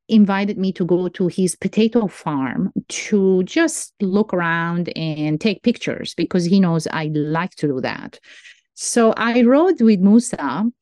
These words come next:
who is a Lebanese Armenian Christian landowner. And, uh, we went with his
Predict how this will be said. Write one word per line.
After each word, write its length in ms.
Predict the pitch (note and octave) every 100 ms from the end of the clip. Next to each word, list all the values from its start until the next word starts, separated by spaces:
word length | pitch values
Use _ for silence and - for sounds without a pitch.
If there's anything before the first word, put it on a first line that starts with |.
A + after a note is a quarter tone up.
| _ _ _ _
who 160 | A3+ A#3
is 240 | A3+ G#3+
a 60 | A3
Lebanese 640 | A3 A3+ A#3 B3+ C4+ B3 - -
Armenian 580 | G3 G3 G#3 G#3 G3 -
Christian 600 | - A3+ - - - E3+
landowner. 920 | E3 F3 F3 D#3+ D3 C#3 C3+ G#1 - - _ _ _ - _
And, 560 | F#3 F3+ F3+ F3 F3 E3
uh, 240 | F3+ F3+ F#3
we 180 | A3+
went 420 | A#3 B3+ D4+ E4 -
with 160 | B3+
his 420 | G3 G#3 F3 -